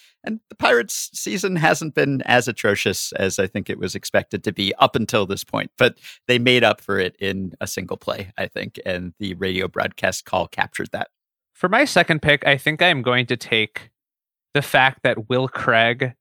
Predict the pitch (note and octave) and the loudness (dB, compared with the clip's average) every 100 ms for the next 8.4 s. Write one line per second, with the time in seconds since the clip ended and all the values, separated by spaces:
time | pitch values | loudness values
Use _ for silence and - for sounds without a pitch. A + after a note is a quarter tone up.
0 | _ - A#2+ G#2+ G#2+ - B2 B2 A#2 A#2 | _ -6 -4 -4 -6 -6 -2 0 0 0
1 | - B2 A2+ A#2 G#2 G2+ A2 A2+ A#2+ A2 | -2 -2 0 -2 -2 2 2 4 0 0
2 | G#2+ G2+ G2+ A2+ G#2 G#2 G#2 G#2 - - | 0 2 4 4 2 2 2 0 -8 -2
3 | A2 G#2+ - G2+ G2 A2+ A#2+ B2 B2 C3 | 0 0 -2 -2 0 0 4 4 4 -2
4 | _ _ _ - D3 C#3+ C#3+ C#3+ - G#3+ | _ _ _ 2 4 4 2 -4 -2 2
5 | B3+ - C#4+ F#3 F3 C#3+ B2+ - A#2+ A#2 | 2 2 2 2 4 2 2 2 2 4
6 | G#2+ F#3 F#3 E3 D3+ - A#2 A2 G2+ G2+ | 4 4 4 2 2 2 0 4 4 2
7 | - A2+ F#2+ G2 - G2 F#2+ C#3+ C#3+ D3+ | -2 -6 -4 -6 -2 -2 2 2 4 2
8 | B2+ A2+ G2 F2 | 0 -2 0 -2